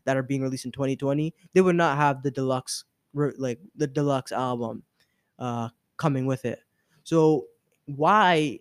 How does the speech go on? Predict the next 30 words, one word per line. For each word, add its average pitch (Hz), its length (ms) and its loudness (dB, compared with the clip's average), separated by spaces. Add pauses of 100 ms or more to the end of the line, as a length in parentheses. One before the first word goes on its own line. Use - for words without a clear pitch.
and 139 320 -4
why 160 540 2
is 185 160 0
it 170 60 2
happening, 165 600 0
and 135 420 -4
should - 320 0
it 127 120 -2
be 131 100 -6
happening, 117 560 -10 (280)
which 151 180 -4
is 131 100 -8
what 139 140 0
I 131 80 0
wanna 127 200 -2
cover. 120 460 -8 (880)
So 143 380 2
I 131 160 2
believe 233 580 0 (100)
the 147 100 -2
first 233 600 2
instance 170 540 -2
that 139 200 -2
I 139 240 2
at 151 180 -2
least 170 200 -4
noticed 170 480 -2 (340)
was 151 220 2
Eternal 139 420 -2
Take. - 320 -8